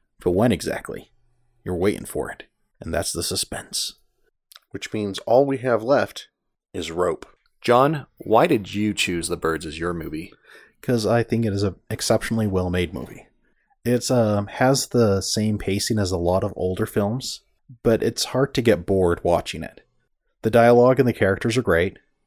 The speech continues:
Speaker 1: The, uh, suspense is there. Um, special effects haven't aged that well, but it all depends on the specific scene. Like, uh,
Speaker 3: Like the green screen behind the cars and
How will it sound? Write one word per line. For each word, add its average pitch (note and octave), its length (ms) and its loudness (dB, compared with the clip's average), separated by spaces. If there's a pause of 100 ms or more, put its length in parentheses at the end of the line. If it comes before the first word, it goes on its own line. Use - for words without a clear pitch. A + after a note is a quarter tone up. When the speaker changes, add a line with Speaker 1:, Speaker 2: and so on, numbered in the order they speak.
Speaker 1:
The, G2+ 260 -2
uh, F#2 160 -2
suspense A2+ 540 0
is E2+ 140 -6
there. D#2+ 320 -2 (340)
Um, F#2+ 320 -2
special B2+ 360 2
effects - 580 0 (320)
haven't G#2+ 360 0
aged F#2+ 380 -6
that F#2+ 240 2
well, A#2+ 400 0 (460)
but A2+ 100 2
it A2 40 6
all A#2 120 10
depends G#2+ 320 0
on G2+ 100 -2
the F#2+ 60 -6
specific - 500 -4
scene. G2 440 -4 (420)
Like, G2+ 300 0
uh, F2+ 260 2 (340)
Speaker 3:
Like G2+ 120 -10
the G2 60 -8
green G#2 260 -2
screen G#2 260 -4
behind G2+ 240 -2
the F#2+ 60 -6
cars G2 440 -2
and G#2+ 220 -8